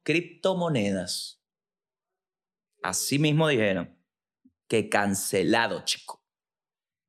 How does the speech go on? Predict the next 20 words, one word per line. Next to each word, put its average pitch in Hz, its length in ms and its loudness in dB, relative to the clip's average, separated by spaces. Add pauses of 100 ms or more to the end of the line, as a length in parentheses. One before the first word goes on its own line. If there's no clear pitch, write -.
(140)
No 151 240 0
que 135 100 0
el 123 220 -4
cripto, 113 600 -2
que 110 120 -2
el 104 320 0
cripto 101 480 0
nada, 104 340 2
dijo 95 240 -4
China, 85 460 -10
que 98 240 -2
no. 107 500 -2 (840)
Obviamente, 110 840 0
al 95 180 -2
China 104 280 -2
decir 123 360 0
esto, 143 520 -2 (380)
palacatatrulum, 120 2000 0 (600)
se - 360 -4
cae 127 480 -2